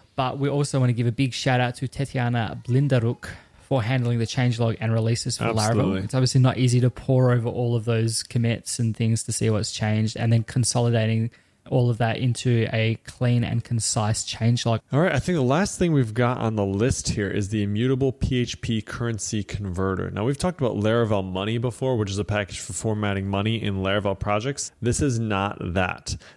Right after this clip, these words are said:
Speaker 2: This is a currency converter. So it converts currency. And so it's an immutable P H P currency converter that is data agnostic. So you need to bring your own database or repository of currency conversion data and implement a data layer for the conversions,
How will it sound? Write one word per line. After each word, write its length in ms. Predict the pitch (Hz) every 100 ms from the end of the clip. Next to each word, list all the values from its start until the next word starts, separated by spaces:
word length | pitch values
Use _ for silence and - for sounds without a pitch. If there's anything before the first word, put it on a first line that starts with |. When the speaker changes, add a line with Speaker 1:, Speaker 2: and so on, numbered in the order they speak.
| -
Speaker 2:
This 140 | 117
is 120 | 147
a 120 | 135 120
currency 680 | - 120 107 - 110 95 _ -
converter. 800 | - 107 95 110 117 95 85 - - - - - _ _
So 520 | - - 120 107 101 -
it 160 | 123 -
converts 800 | 110 110 110 147 107 - - - - _ _ _
currency. 600 | - 120 95 - 101 92 -
And 120 | 104
so 180 | - 110
it's 200 | 107 -
an 140 | 107
immutable 420 | 120 151 147 123 113
P 160 | 120
H 140 | 120 -
P 80 |
currency 340 | 113 120 113 113
converter 320 | 101 95 98
that 120 | 92
is 160 | 92 85
data 300 | 92 101 104
agnostic. 720 | 101 92 90 90 92 - 98
So 100 | -
you 60 | 107
need 140 | 139
to 60 | 160
bring 160 | 147
your 140 | 127 110
own 180 | 110 120
database 520 | 107 104 98 98 -
or 180 | - 123
repository 640 | 120 107 104 101 101 101 98
of 80 | -
currency 460 | 110 110 101 110
conversion 500 | 98 98 98 101 95
data 340 | 98 92 92 87 - - - -
and 100 | 117
implement 400 | 120 123 120 107
a 120 | 110
data 320 | 104 110 110 101
layer 400 | 107 143 139 104
for 240 | - 104
the 80 | 92
conversions, 720 | 98 90 90 92 101 143 -